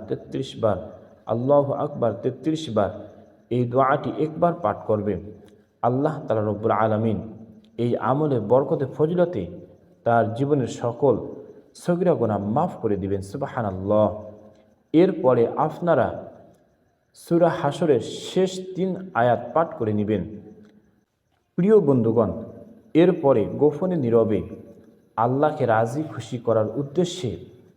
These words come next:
এই দোয়াটি এরকম করে সহিহ শুদ্ধ করে একশো বার পাঠ করবেন। এই দোয়াটি পাঠ করার পূর্বে আপনাদের মনের সকল আশা আকাঙ্ক্ষার কথা,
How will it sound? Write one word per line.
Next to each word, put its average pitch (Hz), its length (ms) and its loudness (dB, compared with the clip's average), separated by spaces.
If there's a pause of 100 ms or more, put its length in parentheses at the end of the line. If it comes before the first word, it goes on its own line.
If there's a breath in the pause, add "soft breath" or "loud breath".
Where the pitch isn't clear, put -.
(120)
এই 120 120 -2
দোয়াটি 127 580 0
এরকম 156 420 2
করে 143 200 0
সহিহ 143 400 -2
শুদ্ধ 180 280 -4
করে 151 300 0 (680)
একশো 170 360 0
বার 202 180 2
পাঠ - 360 -2
করবেন। 104 320 0 (880)
এই 139 140 2
দোয়াটি 151 440 2 (120)
পাঠ 117 140 2 (140)
করার 156 180 2 (120)
পূর্বে 117 340 -2 (840)
আপনাদের 160 520 0
মনের 110 340 0
সকল 117 360 -4
আশা 131 340 -4
আকাঙ্ক্ষার 165 520 -4
কথা, 107 540 -2